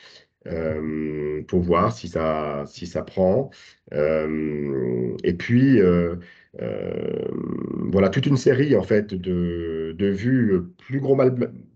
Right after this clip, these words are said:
plus, euh, global macro qui vous permettent, en fait, de, euh, d'ajuster, euh, bah,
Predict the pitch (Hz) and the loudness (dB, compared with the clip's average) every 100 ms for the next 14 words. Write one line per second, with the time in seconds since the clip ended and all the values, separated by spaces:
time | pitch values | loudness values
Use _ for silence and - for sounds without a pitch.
0 | _ 123 135 127 - 92 87 87 101 104 | _ -4 -2 -4 -2 0 0 2 2 2
1 | 101 104 - 135 135 156 175 - - _ | 2 -2 -2 2 2 2 -4 -12 -20 _
2 | _ - 98 - 120 120 123 135 98 87 | _ -6 -4 -2 0 2 4 2 0 -2
3 | 101 98 98 87 92 95 95 85 82 82 | 0 -2 -2 -4 0 2 2 0 -4 -6
4 | 82 87 98 113 110 107 - 127 127 127 | -6 -4 2 2 2 -4 -2 2 4 6
5 | 113 92 87 87 87 - | 4 2 0 -2 -4 -8